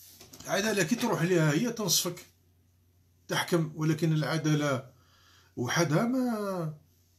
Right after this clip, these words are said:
ما دير والو. فهمت؟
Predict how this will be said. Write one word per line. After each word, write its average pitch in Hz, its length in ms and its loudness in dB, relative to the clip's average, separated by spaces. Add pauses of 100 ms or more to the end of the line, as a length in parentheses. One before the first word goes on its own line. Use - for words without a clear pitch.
(920)
ما 131 80 -10
دير 147 240 0
والو. 170 440 4 (1700)
فهمت؟ 127 420 -4